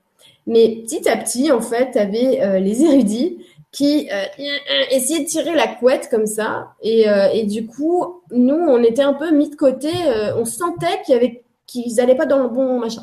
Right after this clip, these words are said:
<laughs> que c'était pas fait pour l'évolution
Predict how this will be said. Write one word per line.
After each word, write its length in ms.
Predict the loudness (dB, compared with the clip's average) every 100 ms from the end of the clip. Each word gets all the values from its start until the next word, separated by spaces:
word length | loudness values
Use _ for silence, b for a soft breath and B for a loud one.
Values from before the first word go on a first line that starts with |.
| 0
<laughs> 720 | 4 6 4 2 -6 -8 -8
que 80 | -6
c'était 280 | -4 -2 -2
pas 160 | -2
fait 140 | -2 -4
pour 220 | -2 0
l'évolution 800 | 0 0 -2 -4 -6 -4 -4 -4